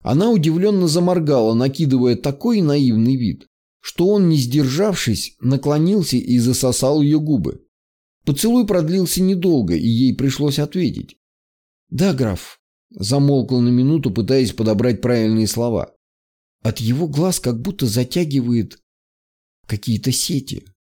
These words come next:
Николас сузил глаза и наклонил голову набок. «Ты бы хотела его поцелуев, объятий?»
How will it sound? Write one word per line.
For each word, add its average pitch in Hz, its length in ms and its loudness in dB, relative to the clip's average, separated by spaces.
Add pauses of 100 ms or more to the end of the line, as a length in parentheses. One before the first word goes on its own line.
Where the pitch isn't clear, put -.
(200)
Николас 165 580 2
сузил 151 380 0
глаза 147 400 2
и 151 60 2
наклонил 131 500 2
голову 127 420 0
набок. 113 480 -2 (840)
«Ты 143 120 0
бы 113 160 0
хотела 127 480 0
его 120 280 2
поцелуев, 113 760 0
объятий?» 101 720 -2